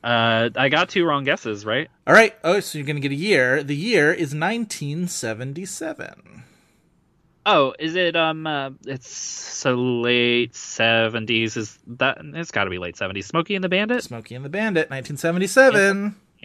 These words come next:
Speaker 1: And it
Speaker 2: Which means, among other things that were not there,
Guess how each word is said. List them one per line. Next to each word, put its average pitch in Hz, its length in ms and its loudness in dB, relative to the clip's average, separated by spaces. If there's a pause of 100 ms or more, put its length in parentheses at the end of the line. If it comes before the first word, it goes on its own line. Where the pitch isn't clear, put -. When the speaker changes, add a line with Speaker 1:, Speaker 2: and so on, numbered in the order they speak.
Speaker 1:
And 117 440 2
it 101 920 0
Speaker 2:
Which 165 220 0
means, 208 640 2
among 180 320 4
other 226 320 4
things 156 440 -4
that 156 180 -4
were 147 180 0
not 160 360 4 (120)
there, 113 500 -4